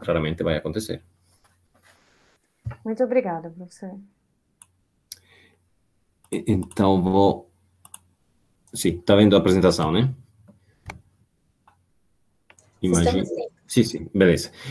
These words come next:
Speaker 1: Então, aqui tô na página quatro, né, da apresentação. E vamos vol-, agora, vamos voltar um pouco na história. Vamos recomeçar do começo.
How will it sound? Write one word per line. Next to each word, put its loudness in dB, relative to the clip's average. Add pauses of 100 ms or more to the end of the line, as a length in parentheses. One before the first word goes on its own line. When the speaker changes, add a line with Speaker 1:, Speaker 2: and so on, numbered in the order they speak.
Speaker 1:
Então, 4
aqui -2
tô 0
na 4
página 4
quatro, -2
né, 0
da 0
apresentação. 2 (300)
E 8
vamos 8
vol-, 6
agora, 6
vamos 4
voltar 0
um 0
pouco 0
na 0
história. -2
Vamos 0
recomeçar -2
do 0
começo. -6